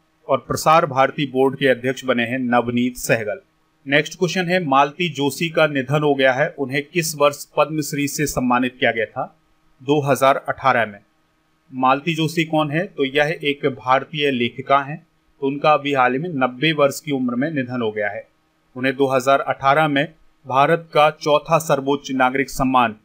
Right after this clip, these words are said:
यानी पद्मश्री प्रदान किया गया था। उन्नीस सौ इकहत्तर में इनकी पहली कहानी आई थी जिसका नाम था धर्मयुग।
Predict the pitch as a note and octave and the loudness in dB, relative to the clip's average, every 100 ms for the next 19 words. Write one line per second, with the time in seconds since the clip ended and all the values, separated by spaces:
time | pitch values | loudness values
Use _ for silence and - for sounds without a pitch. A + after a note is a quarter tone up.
0 | _ _ C3+ C#3+ C#3+ - D3 D#3+ - C3+ | _ _ -4 -4 -2 0 0 0 -4 -4
1 | C3+ - A#2 A#2 A2+ A#2+ G#2+ G#2+ G2+ B2+ | -2 0 2 0 0 -2 -2 -2 -6 -8
2 | F#3 _ _ _ _ _ - C#3+ D#3+ D#3+ | -10 _ _ _ _ _ -8 -2 -2 0
3 | F3+ - C#3+ D3 - D#3+ D#3+ E3+ D3+ C#3+ | -2 -2 -2 -2 2 0 0 -2 -2 -4
4 | D3+ C#3+ - C3+ D#3 F3 C#3 C3+ C#3 C3 | -4 -4 -2 0 2 2 2 2 2 2
5 | B2 C#3+ C3 A#2+ - C3 B2+ B2 C3+ B2 | 0 -4 -12 -8 -2 0 0 0 -4 -2
6 | B2 B2+ A#2+ A#2 C3+ | -2 0 0 -2 -4